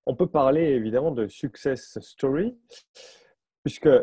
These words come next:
véritablement, euh, la Turquie devient un leader de l'industrie télévisuelle par, euh, par ce biais, notamment au Moyen-Orient, en Europe ou dans les Balkans, et diffuse ainsi tout un contenu culturel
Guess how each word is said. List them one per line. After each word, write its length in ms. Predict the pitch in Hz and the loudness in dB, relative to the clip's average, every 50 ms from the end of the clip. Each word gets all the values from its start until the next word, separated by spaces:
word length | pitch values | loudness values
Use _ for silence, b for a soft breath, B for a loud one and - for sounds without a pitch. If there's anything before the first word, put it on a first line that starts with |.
| - - - | 2 -6 -8
véritablement, 920 | 120 120 151 151 147 147 147 131 120 120 127 131 143 170 196 196 - - - | -4 -2 0 0 0 0 -2 -2 -2 -2 -2 -2 -2 -4 -4 -4 -8 -10 -6
euh, 420 | - 127 117 110 110 107 104 104 107 | -4 -2 0 0 0 0 0 0 0
la 120 | 113 117 | -2 -2
Turquie 400 | - - 139 127 - - - 208 | -4 -6 -10 -10 -8 -6 -6 -4
devient 280 | 175 147 127 117 127 127 | 0 0 0 0 0 0
un 140 | 120 117 113 | 0 0 0
leader 480 | 117 143 143 127 151 165 165 160 131 117 | -2 -2 -2 2 4 4 4 4 2 0
de 100 | 117 113 | -2 -2
l'industrie 640 | 107 104 104 107 107 107 113 - - - - 120 | -2 -2 -4 -6 -6 -8 -10 -12 -12 -10 -10 -6
télévisuelle 720 | 117 - 120 113 104 104 113 107 104 117 131 139 127 117 113 | -2 0 0 0 0 -2 -4 -4 -2 0 0 0 0 -2 -2
par, 320 | - 104 101 98 98 98 | -2 -2 -2 -4 -6 -6
euh, 500 | 98 95 92 92 90 87 90 90 90 90 87 - | -4 -4 -2 -2 -2 -4 -4 -6 -8 -8 -8 -8
par 140 | - - - | -10 -10 -8
ce 120 | - - | -6 -8
biais, 320 | 110 101 113 143 170 196 | -8 -6 -4 -4 -2 -2
notamment 340 | 185 151 123 - 120 113 110 | -2 -2 -4 -4 -4 -4 -4
au 40 | 107 | -2
Moyen-Orient, 680 | 104 110 120 127 127 127 127 123 120 120 127 139 156 160 | 0 2 2 4 4 4 4 2 2 0 -2 -4 -6 -6
en 100 | 147 127 | -6 -4
Europe 480 | 120 117 117 - 123 139 160 151 - - | -2 -4 -2 -2 -4 -4 -4 -4 -6 -8
ou 80 | 120 113 | -10 -8
dans 120 | 101 113 | -6 -4
les 120 | 107 110 107 | -4 -2 0
Balkans, 460 | 104 123 120 117 - 143 156 185 208 - _ _ _ _ _ _ - | 0 0 -2 -2 -4 -4 -4 -4 -4 -8 _ _ _ _ _ _ -4
et 300 | - 160 175 165 151 135 | -2 0 2 2 2 0
diffuse 460 | 123 113 127 156 - - 190 185 151 | 0 -2 -6 -6 -6 -6 -6 -4 -2
ainsi 540 | 156 147 135 - - - 170 185 220 226 233 b b b b b b b b _ - | -2 -4 -4 -8 -10 -6 -6 -4 -4 -6 -8 b b b b b b b b _ -10
tout 180 | - 208 185 - | -8 -8 -6 -4
un 220 | 156 139 123 117 110 | -4 -2 -2 -2 -4
contenu 420 | - - 127 113 - 139 131 120 | -6 -8 -8 -8 -8 -10 -10 -10
culturel 680 | - - 127 113 - - 123 120 120 147 175 202 196 | -10 -10 -12 -12 -8 -4 -4 -2 0 0 -2 -2 -4